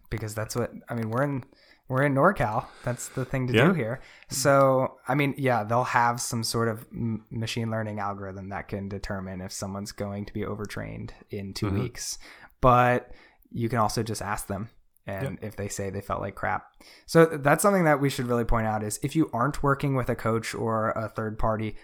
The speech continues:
Speaker 1: then it is difficult to have this board to talk off of. And that's one of the main advantages of coaches is the ability for them to slow you down or for them to push you when you need it. But you have to make sure that your coach is,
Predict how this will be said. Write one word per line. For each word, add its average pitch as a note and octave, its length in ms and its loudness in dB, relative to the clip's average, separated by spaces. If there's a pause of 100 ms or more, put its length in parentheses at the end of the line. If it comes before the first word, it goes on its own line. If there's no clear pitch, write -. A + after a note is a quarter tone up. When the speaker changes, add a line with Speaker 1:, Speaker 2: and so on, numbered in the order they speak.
(100)
Speaker 1:
then B2 160 0
it B2 100 0
is C#3 220 2
difficult - 720 -4 (140)
to A#2 280 2
have A#2+ 420 -2
this A#2 280 -4
board A#2 540 0
to A2+ 100 -4
talk A2 320 -4
off F#2+ 240 -6
of. - 240 -14 (460)
And A2 240 -2
that's C3+ 240 0
one C3+ 160 4
of C3 80 2
the C3 60 2
main B2 180 2
advantages G#2+ 640 -4
of G#2 100 -10
coaches G#2 480 -6
is G#2 340 -6 (260)
the B2 100 2
ability A#2 420 2
for A2 300 -2
them G#2+ 180 -2
to G#2+ 120 -4
slow G#2+ 260 -2
you G#2+ 160 -4
down C3 420 -2 (140)
or C3+ 100 -2
for B2 140 -4
them B2 160 2
to A2+ 80 -2
push - 280 4
you A2+ 140 2
when G#2+ 140 -4
you G2+ 100 -4
need G2 180 -6
it. F3+ 200 -4 (640)
But D3 280 8
you D3 80 2
have F3+ 180 4
to G#3+ 80 2
make F#3+ 140 6
sure F3 140 4
that E3 120 4
your C3+ 140 2
coach C3+ 460 0
is, A#2 320 -2